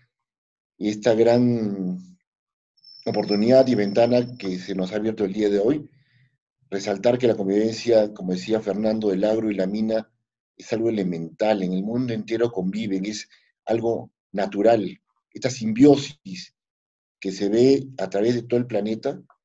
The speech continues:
tenemos que replicar, eh, replicar en nuestro país y no dejarnos manipular por intenciones políticas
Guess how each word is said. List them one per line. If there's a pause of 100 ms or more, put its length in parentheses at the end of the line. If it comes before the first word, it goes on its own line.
(140)
tenemos
que
replicar,
eh,
replicar
en
nuestro
país (380)
y
no
dejarnos
manipular (460)
por
intenciones (160)
políticas